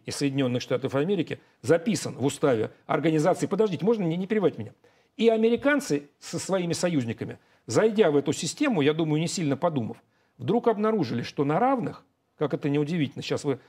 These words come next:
захихикаете, но я п-, позволю себе закончить мысль, на равных они конкурировать не в состоянии. Они конкурируют,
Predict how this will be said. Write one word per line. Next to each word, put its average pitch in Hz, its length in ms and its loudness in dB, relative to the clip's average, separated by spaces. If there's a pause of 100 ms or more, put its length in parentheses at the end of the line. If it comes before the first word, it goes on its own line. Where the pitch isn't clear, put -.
(160)
захихикаете, 147 760 -2
но 135 220 -2 (200)
я 147 280 2
п-, - 120 -14 (460)
позволю 151 300 0
себе 127 180 -6
закончить 139 440 -2
мысль, - 180 -12 (420)
на 156 120 0
равных 214 320 0
они 135 140 0
конкурировать 123 680 -4 (360)
не 127 180 -2
в 117 60 -4
состоянии. 117 680 -4 (240)
Они 135 400 -2 (300)
конкурируют, 170 720 -2